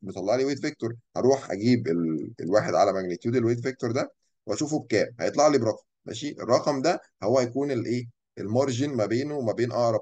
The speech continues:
بوينت هنا. فانا هعرف من المارجن ده مثلا ان مثلا الرقم ده،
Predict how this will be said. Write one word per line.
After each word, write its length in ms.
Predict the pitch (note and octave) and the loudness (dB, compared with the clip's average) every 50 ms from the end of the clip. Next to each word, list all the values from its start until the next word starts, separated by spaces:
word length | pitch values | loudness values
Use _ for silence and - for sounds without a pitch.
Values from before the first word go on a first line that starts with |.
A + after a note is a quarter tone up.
| - - | -2 -6
بوينت 260 | G2 G2 F#2 E2+ D#2+ | -8 -8 -8 -10 -12
هنا. 140 | C#2 - D#2 | -14 -12 -6
فانا 260 | G#2 A2+ C#3+ D3 D3 | -2 -2 0 2 4
هعرف 300 | C#3 D3 D#3 F3+ - - - - _ | 6 6 6 6 4 2 -4 -10 _
من 180 | - F#2 F2+ E2+ | -12 -8 -6 -6
المارجن 480 | E2 F2 F#2 A2 B2+ C3 A#2+ A#2 A2 | -4 0 2 2 2 2 2 0 0
ده 120 | A2+ C3+ D3+ | 0 0 0
مثلا 360 | C#3+ C#3+ - E3+ - - - - | 0 -2 -2 -4 -4 -4 -6 -8
ان 140 | E2+ F#2+ F#2 F#2 | -10 -8 -6 -4
مثلا 260 | F#2+ G#2 A#2 B2+ B2+ | -4 -2 0 2 2
الرقم 340 | A2 G#2+ A#2 A#2+ B2 A2+ A2 | 2 2 2 2 0 0 0
ده، 200 | A2 A2+ B2 B2 | 2 2 0 0